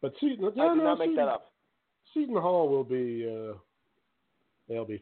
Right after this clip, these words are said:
Speaker 1: fine. There's no reason they, they, there's no reason why they shouldn't win the, that conference.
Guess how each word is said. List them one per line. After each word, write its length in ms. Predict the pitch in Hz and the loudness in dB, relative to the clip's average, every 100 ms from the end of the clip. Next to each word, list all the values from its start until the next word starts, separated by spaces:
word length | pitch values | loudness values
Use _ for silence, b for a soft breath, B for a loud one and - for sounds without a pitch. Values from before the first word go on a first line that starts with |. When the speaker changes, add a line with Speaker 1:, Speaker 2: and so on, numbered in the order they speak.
| - | -12
Speaker 1:
fine. 320 | 101 101 101 95 _ _ | -12 -10 -12 -14 _ _
There's 160 | 131 113 | -2 2
no 120 | 123 | 2
reason 600 | 120 123 107 117 113 107 - _ _ _ _ | 4 2 2 -2 -2 -4 -10 _ _ _ _
they, 180 | 170 143 - | 0 0 -2
they, 140 | 151 | -2
there's 220 | 165 147 127 | 0 -2 0
no 80 | |
reason 320 | 135 127 110 117 | 0 0 0 -4
why 140 | 110 | -4
they 140 | 110 110 | -4 -6
shouldn't 260 | 120 113 | -8 -10
win 260 | 113 107 104 | -10 -10 -8
the, 220 | 104 104 120 | -10 -12 -12
that 160 | 104 101 | -14 -12
conference. 500 | 101 101 101 104 101 | -10 -10 -10 -12 -14